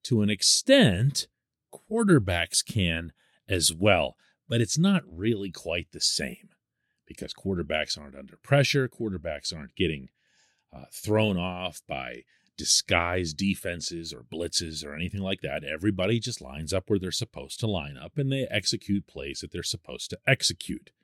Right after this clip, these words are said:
There's some back and forth, there's some talking, there's some teasing that goes on,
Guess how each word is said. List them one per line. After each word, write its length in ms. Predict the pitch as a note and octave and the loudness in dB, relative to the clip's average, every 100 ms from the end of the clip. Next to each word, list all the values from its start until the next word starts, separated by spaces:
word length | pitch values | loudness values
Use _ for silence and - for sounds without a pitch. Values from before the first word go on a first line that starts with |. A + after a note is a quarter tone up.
| _ _ _ _ - | _ _ _ _ 4
There's 260 | G3+ F3 - | 6 6 4
some 440 | - B2+ F#2 D#2 _ _ _ _ | 4 2 2 -2 _ _ _ _
back 320 | A2 A2 A2+ | 4 6 4
and 140 | F2+ - | -2 -4
forth, 420 | - E3+ E3 D3 | 4 6 6 4
there's 220 | F#2+ D2 | 2 0
some 180 | - C2+ | -2 -2
talking, 560 | - - A#2+ A2+ B2 A#2 | -4 0 0 2 0 0
there's 200 | F2+ - | 0 0
some 180 | D#2+ C2+ | -4 -4
teasing 720 | - C3 C3 G#2 A#2 A2+ G#2 _ _ _ _ - | 6 6 8 6 4 2 -2 _ _ _ _ 0
that 160 | G#2 | 2
goes 320 | A2+ G#2 G#2 | 2 2 2
on, 400 | G2+ G2 G2 F#2+ | 0 -2 -2 -6